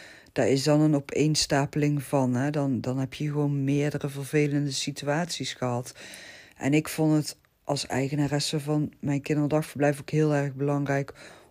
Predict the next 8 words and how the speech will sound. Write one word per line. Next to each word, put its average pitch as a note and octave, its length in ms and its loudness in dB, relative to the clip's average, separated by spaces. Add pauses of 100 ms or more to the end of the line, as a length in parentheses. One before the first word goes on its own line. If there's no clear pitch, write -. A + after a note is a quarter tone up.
om C#3+ 100 -4
mijn D3+ 160 0
personeel E3 600 2
in E3 100 2
bescherming C3 640 -2
te - 160 -8
nemen. C3 440 -4 (640)
Ehm, C#3 460 -4